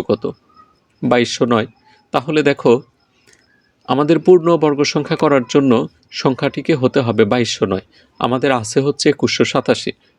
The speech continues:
তাহলে বাইশশো নয় হওয়ার জন্য কত প্রয়োজন? এটা আমরা বিয়োগ করলেই পাচ্ছি বাইশ। তার মানে নির্ণেয় ক্ষুদ্রতম সংখ্যাটি বাইশ। সুপ্রিয় শিক্ষার্থীবৃন্দ, সতেরো পৃষ্ঠার পাঁচ নং সৃজনশীল প্রশ্নের সমাধান এই পর্যন্তই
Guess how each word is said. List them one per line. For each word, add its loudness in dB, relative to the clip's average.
তাহলে 0
বাইশশো -2
নয় 0
হওয়ার -2
জন্য -2
কত -4
প্রয়োজন? -2
এটা -4
আমরা -2
বিয়োগ 0
করলেই 0
পাচ্ছি -4
বাইশ। -2
তার 0
মানে -4
নির্ণেয় 2
ক্ষুদ্রতম -2
সংখ্যাটি -2
বাইশ। -2
সুপ্রিয় -2
শিক্ষার্থীবৃন্দ, -2
সতেরো 0
পৃষ্ঠার -2
পাঁচ -2
নং -2
সৃজনশীল 0
প্রশ্নের 2
সমাধান 0
এই 4
পর্যন্তই -4